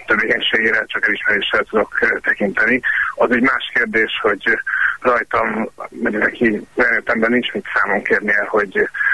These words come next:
ha jól emlékszem, akkor a Fidesz frakcióból azon nagyon kevesek közé tartoztam, akik, eh,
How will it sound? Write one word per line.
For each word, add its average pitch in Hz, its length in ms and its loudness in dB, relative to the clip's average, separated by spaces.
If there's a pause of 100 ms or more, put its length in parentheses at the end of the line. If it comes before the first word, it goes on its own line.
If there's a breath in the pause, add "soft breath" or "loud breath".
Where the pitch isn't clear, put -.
(120 loud breath)
ha 113 100 0
jól 110 120 4
emlékszem, 107 380 -2
akkor 110 460 0 (280)
a 117 160 2
Fidesz 110 280 2
frakcióból 110 680 0 (680 loud breath)
azon 123 260 2
nagyon 123 260 2
kevesek 113 340 0
közé 117 220 0
tartoztam, 113 560 0
akik, - 400 -2
eh, 117 80 4